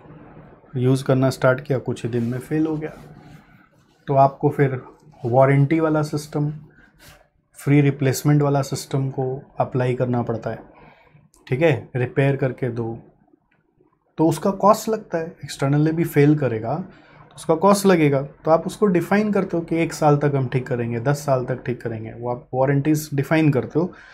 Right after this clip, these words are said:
but उसका cost है, ठीक है। जापान में यही सब चीज़ से वो लोग बचते हैं। वो बोलते हैं कि product का हम लोग cost कम करेंगे, product का price भी कम रखेंगे, ठीक है। और cost कम करने का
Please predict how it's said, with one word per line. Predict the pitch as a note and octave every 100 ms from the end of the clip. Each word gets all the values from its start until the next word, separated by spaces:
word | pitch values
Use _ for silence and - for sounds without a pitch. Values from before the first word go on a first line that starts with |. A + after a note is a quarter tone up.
| - - - _ -
but | E3+
उसका | B2+ - G#2+
cost | - B2 - -
है, | C#3 - - - _ _ _ _ _ _ - _ _ _ _ _ -
ठीक | C#3+
है। | F3 B2 - - _ _ _ _ _ -
जापान | B2+ D#3 D3+ F3+ A3
में | A#3 A#3 A#3 A3+ - _ _ _
यही | D3 F3+ A#3+
सब | A3+ A3 G#3 -
चीज़ | F#3+ F#3
से | - E3+
वो | D3+
लोग | C#3+ D#3+
बचते | C3 A2+ - A2+
हैं। | G#2 - -
वो | E3+
बोलते | F3 E3+
हैं | F3+ F#3
कि | F#3
product | F#3+ F#3+ D3 F3 F#3 -
का | F#3 F3+
हम | E3 E3+
लोग | F3+ -
cost | C3+ D3+ -
कम | - C3 A#2+
करेंगे, | A#2+ A2+ D3
product | F#3 - B2 C#3
का | D3+
price | D3 C3 C#3 D#3 C#3+
भी | C#3
कम | C3 A#2
रखेंगे, | A2 G#2 - A#2 E3 G3+ - - - - - _ - _ _ _
ठीक | D#3+
है। | D#3+
और | C3+ C#3+
cost | - D#3 G3+ -
कम | - G3+
करने | F#3 D#3+ E3+
का | F3